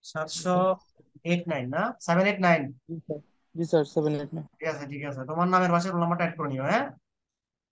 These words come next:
Speaker 1: ওই সৌমিত্র স্যার ক্লাস নেয় হায়ার ম্যাথের,
Speaker 2: জি স্যার।
Speaker 1: সে সকালে ক্লাস নেয় বেশিরভাগ ক্ষেত্রে, অথবা রেকর্ডটা দিয়ে দেয়।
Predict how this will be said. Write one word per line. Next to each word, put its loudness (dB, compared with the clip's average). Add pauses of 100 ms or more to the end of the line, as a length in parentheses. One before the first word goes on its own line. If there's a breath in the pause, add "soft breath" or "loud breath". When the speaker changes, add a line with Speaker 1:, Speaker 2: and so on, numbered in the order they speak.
(100)
Speaker 1:
ওই 4
সৌমিত্র 2
স্যার 6
ক্লাস 2
নেয় 2
হায়ার 4
ম্যাথের, 0
Speaker 2:
জি 4
স্যার। -2
Speaker 1:
সে -6
সকালে 4
ক্লাস 4
নেয় -4
বেশিরভাগ -6
ক্ষেত্রে, -4 (1040)
অথবা 4
রেকর্ডটা 4
দিয়ে 0
দেয়। -6